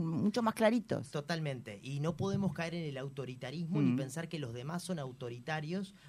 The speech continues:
Speaker 2: por tener que ejercer un determinado
Speaker 1: Se le
Speaker 2: cometido que es propio
Speaker 1: Claro.
Speaker 2: del Estado y que ha sido, además, otorgado y dado para un determinado cuerpo.
Speaker 1: Ujú.
Speaker 2: Entonces, entre el Estado tiene que haber fuerzas vivas que puedan llegar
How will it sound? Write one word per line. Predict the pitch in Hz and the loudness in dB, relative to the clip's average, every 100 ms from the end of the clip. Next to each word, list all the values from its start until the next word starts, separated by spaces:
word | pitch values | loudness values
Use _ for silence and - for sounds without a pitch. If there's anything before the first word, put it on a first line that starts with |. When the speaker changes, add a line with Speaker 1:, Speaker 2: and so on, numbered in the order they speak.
| - | -6
Speaker 2:
por | 147 139 | -2 -2
tener | 147 190 202 | -2 -2 -2
que | |
ejercer | 190 147 - 190 220 - - | -4 -4 -4 0 0 -2 -4
un | 190 175 | 0 0
determinado | 156 143 131 131 143 196 | 0 -2 -4 -2 0 2
Speaker 1:
Se | 175 | 4
le | 160 | 4
Speaker 2:
cometido | 139 135 165 214 226 | 2 -2 -2 0 0
que | 156 | -2
es | |
propio | - 185 196 | -2 -2 0
Speaker 1:
Claro. | 220 151 | 0 -2
Speaker 2:
del | 120 | -4
Estado | - 214 208 113 - 143 - | -4 -2 -2 -2 -8 -14 -14
y | 123 | -8
que | 139 | -6
ha | |
sido, | - 185 214 226 - | -4 -4 -2 -4 -6
además, | 110 113 156 214 185 - - - | -8 -2 0 2 0 -8 -16 -6
otorgado | 139 135 127 170 175 117 | -4 -2 -2 0 0 -2
y | 123 | 0
dado | 160 180 214 247 - - - - | 4 4 2 -2 -8 -16 -20 -4
para | 151 156 196 - | 2 2 2 0
un | 156 | 0
determinado | 147 143 131 147 180 147 | 0 -2 -4 0 0 0
cuerpo. | 196 180 190 190 | 0 0 -2 -6
Speaker 1:
Ujú. | - | 0
Speaker 2:
Entonces, | 156 147 151 127 - - - - | 2 4 2 0 -4 -8 -4 0
entre | 269 233 175 131 | 2 2 0 -2
el | 123 | -4
Estado | 113 156 214 220 | -2 -2 0 -2
tiene | 156 156 165 | -2 -2 -2
que | 120 | -2
haber | 127 170 | 0 0
fuerzas | - 147 156 123 | -2 -4 -2 -4
vivas | 139 180 208 - - - | -2 -2 -2 -4 -12 -6
que | 147 127 | -6 -4
puedan | 123 190 208 | 0 2 2
llegar | 180 143 165 - | 0 0 0 0